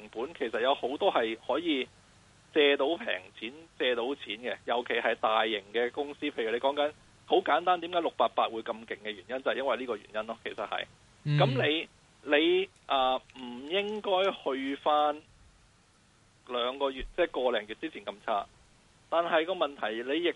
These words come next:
Speaker 1: 都冇能力去突破一個新高。噉我諗你講緊而家我哋就會形成咗一個好膠着嘅狀態。其實呢個係最，對於我哋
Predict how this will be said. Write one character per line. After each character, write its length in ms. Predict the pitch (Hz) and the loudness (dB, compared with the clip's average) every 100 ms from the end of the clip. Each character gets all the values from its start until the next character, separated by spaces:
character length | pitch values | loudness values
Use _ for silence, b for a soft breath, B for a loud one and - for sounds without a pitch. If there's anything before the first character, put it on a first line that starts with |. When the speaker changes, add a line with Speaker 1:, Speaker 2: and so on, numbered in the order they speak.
| _ | _
Speaker 1:
都 160 | 220 208 | 0 0
冇 340 | 185 123 139 | 0 -2 0
能 340 | 120 101 104 117 | 0 -2 -6 -2
力 120 | 117 _ - - - | -2 _ -20 -20 -4
去 180 | 131 139 | 0 0
突 140 | - 117 - | 0 -4 -4
破 240 | 139 127 | -4 0
一 40 | 151 | 0
個 200 | 127 117 | 0 -2
新 220 | 131 131 | -2 0
高。 220 | 131 120 - _ _ _ - | 0 0 -6 _ _ _ -4
噉 140 | - - | 2 4
我 100 | 196 | 4
諗 80 | 190 | 4
你 160 | 208 | 0
講 200 | 165 165 | -2 -2
緊 260 | 175 185 135 | -2 -4 -2
而 20 | |
家 140 | 139 | 0
我 120 | 175 139 | 2 0
哋 60 | |
就 100 | 123 | 0
會 140 | 120 127 | -2 -4
形 120 | 101 107 | -6 -8
成 80 | 98 110 | -12 -2
咗 140 | 143 | -2
一 20 | |
個 160 | - 123 | 0 -4
好 180 | - 101 117 - | -4 -8 -8 -6
膠 360 | 156 139 139 143 | 0 2 2 0
着 240 | - 104 - | -4 -6 -6
嘅 100 | 107 | -6
狀 180 | 101 101 - | -6 -8 -2
態。 260 | 101 98 - | 0 0 -4
其 60 | 131 | -2
實 60 | 139 143 | 0 2
呢 80 | 220 | 2
個 120 | 165 | 2
係 180 | 135 113 | 0 -2
最， 340 | 135 123 127 _ | -2 -2 -4 _
對 160 | 151 151 | -2 0
於 200 | 170 180 | 2 2
我 160 | 139 127 | 2 0
哋 220 | 110 | 0